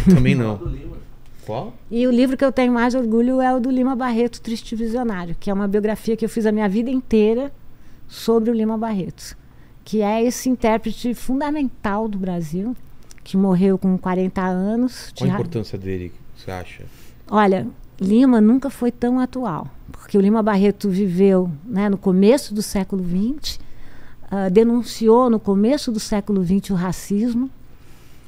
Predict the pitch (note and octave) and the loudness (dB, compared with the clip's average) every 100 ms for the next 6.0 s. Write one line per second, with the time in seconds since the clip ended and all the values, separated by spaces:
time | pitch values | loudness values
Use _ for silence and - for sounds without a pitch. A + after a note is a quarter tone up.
0 | - - - - - G#3 G#3 - - - | -20 -20 -20 -20 -20 -20 -20 -20 -18 -14
1 | - - G#3 A3 G3 G#3 G3+ G3 F#3+ D4 | -6 2 2 4 4 4 2 2 2 4
2 | D4+ G#3 F3 G#3+ A3 F#3+ F3+ F#3+ G3 G3 | 4 4 4 6 6 4 2 4 4 2
3 | F#3 - F#3 G3+ B3 C#4+ B3 G#3 G3+ G3 | 0 -2 -2 0 0 -2 -2 -2 0 -2
4 | G3+ F#3+ - F#3+ - G3 A#3 G#3+ G3+ G3+ | 0 -2 -2 -4 0 4 4 4 2 2
5 | F#3+ - F#3 E3+ E3+ E3 F#3 A#3 B3 | 0 -2 -2 0 -4 0 2 2 0